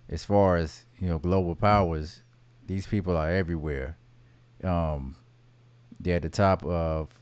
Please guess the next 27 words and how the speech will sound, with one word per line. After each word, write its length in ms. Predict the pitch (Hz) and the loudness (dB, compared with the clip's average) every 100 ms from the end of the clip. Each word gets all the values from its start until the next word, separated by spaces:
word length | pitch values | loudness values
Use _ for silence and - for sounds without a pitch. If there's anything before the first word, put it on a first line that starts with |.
| _ _ _ | _ _ _
many 280 | 82 92 95 | -6 -2 -2
corporations, 960 | - 95 90 87 87 85 - 85 82 - - _ _ _ - | -2 -2 -2 -2 -2 -2 -6 -8 -8 -12 -20 _ _ _ -12
at 100 | 80 | -10
the 60 | |
top 380 | 82 95 87 - | -4 0 0 0
of 360 | 90 82 80 78 _ _ _ _ _ _ - | -2 -2 -4 -8 _ _ _ _ _ _ -4
many 220 | 92 92 | -2 0
financial 520 | - 90 92 92 - | 0 0 0 -2 -4
institutions. 960 | 80 87 85 - 95 87 85 82 - - _ _ _ _ _ _ _ - | -4 -6 -8 -6 -6 -4 -6 -8 -10 -20 _ _ _ _ _ _ _ -10
You 100 | 107 | -2
can't 260 | - 135 | 2 4
really 160 | 113 110 | 4 2
do 160 | 101 117 | 4 4
it 60 | |
by 160 | 95 95 | 4 0
countries 540 | - 127 113 85 80 - | 2 -2 0 -4 -6 -8
because 280 | - 101 | -4 -2
these, 260 | 92 113 - - | 0 -2 -4 -6
these 160 | 113 113 | -2 -2
people 300 | - 110 98 | -2 -2 -2
operate 540 | - 104 104 98 92 87 - _ - - - - - - - - | 2 2 2 0 0 -2 -12 _ -16 -14 -16 -18 -20 -20 -18 -2
within 380 | 101 - 120 110 | 0 4 4 4
the 100 | 92 | 4
fabric 600 | - 120 110 98 87 85 | 4 6 6 2 0 -2
of 180 | 92 | -2
various 400 | 85 120 120 95 | 2 2 4 2
countries. 600 | - 101 82 - 95 - | -2 -4 -4 -10 -16 -20